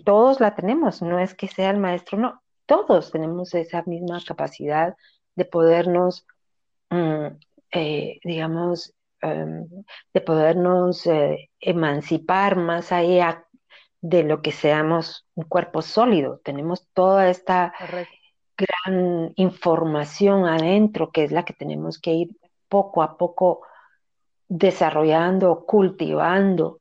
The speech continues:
Speaker 1: para que esa misma energía es la que te conduce también más adelante a estados de la mente purificados. De-, por decirlo
Speaker 2: Correcto.
Speaker 1: así,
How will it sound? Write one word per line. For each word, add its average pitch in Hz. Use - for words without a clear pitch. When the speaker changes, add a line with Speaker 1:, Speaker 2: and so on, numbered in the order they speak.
Speaker 1:
para 151
que 139
esa 185
misma 180
energía 180
es 160
la 156
que 165
te 165
conduce 151
también 160
más 156
adelante 156
a 196
estados 156
de 190
la 165
mente 170
purificados. 247
De-, 160
por 170
decirlo 202
Speaker 2:
Correcto. 156
Speaker 1:
así, 196